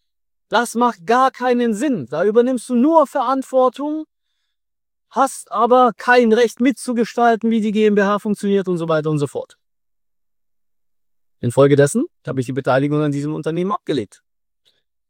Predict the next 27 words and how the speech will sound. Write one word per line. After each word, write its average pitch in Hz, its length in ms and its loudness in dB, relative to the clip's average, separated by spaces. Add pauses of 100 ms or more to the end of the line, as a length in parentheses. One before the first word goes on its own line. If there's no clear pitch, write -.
(220)
Obwohl 185 580 4 (180)
ich 233 380 -2
weiterhin 220 680 0 (260)
mit 180 360 0
daran 185 300 0
gearbeitet 170 540 0
hab, 160 160 -4
dass 143 120 -10
dieses 139 320 -12
Unternehmen 120 380 -8
erfolgreich 180 560 -4
wird, 175 200 -2
obwohl 165 320 -6
ich 151 120 -10
mit 151 180 -4
dabei 123 220 -2
geholfen 170 400 0
hab, 156 160 -2
weil 139 140 2
es 135 140 -4
halt 147 160 -6
ein 147 80 -6
Unternehmen 139 460 -4
von 143 140 -6
dem 131 120 -4
Freund 180 360 -2
war. 151 260 0